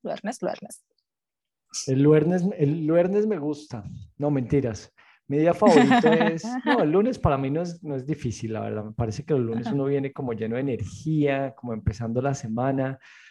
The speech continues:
Speaker 2: con muchos proyecticos, con cosas por hacer. Mm, me parece un día como bastante digerible, aunque sé que mucha gente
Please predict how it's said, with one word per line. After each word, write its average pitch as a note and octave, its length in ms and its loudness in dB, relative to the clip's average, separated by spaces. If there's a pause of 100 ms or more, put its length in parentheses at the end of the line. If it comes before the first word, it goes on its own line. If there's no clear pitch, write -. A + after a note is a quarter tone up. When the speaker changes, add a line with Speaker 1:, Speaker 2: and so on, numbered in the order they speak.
(100)
Speaker 2:
con D#3 200 6
muchos C#3+ 380 2
proyecticos, C#3+ 1000 -2
con B2+ 220 -4
cosas B2 340 0
por D3+ 220 0
hacer. D3 680 0 (480)
Mm, G3+ 180 -8
me C#3 100 -6
parece E3 340 -4
un F#3+ 60 -2
día F#3 180 2
como E3+ 240 -2
bastante B2+ 480 -2
digerible, C3 560 -2
aunque D3 440 4
sé D3+ 280 2
que G3+ 140 2
mucha A#3 600 -2
gente A3 560 -2